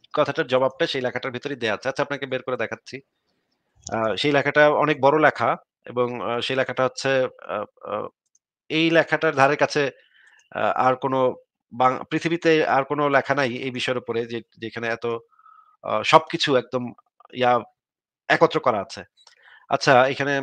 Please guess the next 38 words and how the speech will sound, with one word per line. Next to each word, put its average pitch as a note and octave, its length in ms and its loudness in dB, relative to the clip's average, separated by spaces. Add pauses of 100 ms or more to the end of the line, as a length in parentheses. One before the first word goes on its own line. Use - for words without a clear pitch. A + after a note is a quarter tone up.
(100)
এই C3+ 60 -4
যে C3 80 -4
অ্যাপোলজিস্টদের C#3+ 680 0
পক্ষে D3+ 200 -4
দুইটি C3 260 -6
হাদিস। G#2 320 -8
এখানে A#2+ 220 -8
দেখেন। C3 340 -6 (1120)
এইখানে C3 360 0
বলা A#2+ 200 2
হচ্ছে A#2 500 -2
যে A#2 300 -6 (2500)
এই A#2 100 -8
যে A#2 80 -2
দেখেন, A2 320 -2
আবু B2+ 220 -2
দাউদ C#3 200 4
said, B2+ 400 0 (360)
এই D#3+ 120 2
কথাটা F3 260 8
কিন্তু F3 180 6
আবু C#3+ 180 8
দাউদ D#3 180 6
বলে B2+ 240 4
নাই, G#2 260 -6
হ্যাঁ? F3+ 220 -4 (420)
আ, - 60 -2
মুফতি D3 280 2
আব্দুল্লাহ D#3 320 8
আল D#3 40 4
মাসুদ D3 260 4
আমাদের C3+ 220 4
সাথে C3+ 340 0
লাইভে B2 480 2
এসছিলেন। C#3 400 -2
ওই D#3+ 60 -2
যে C3 200 2 (380)
আসাদ C#3+ 340 4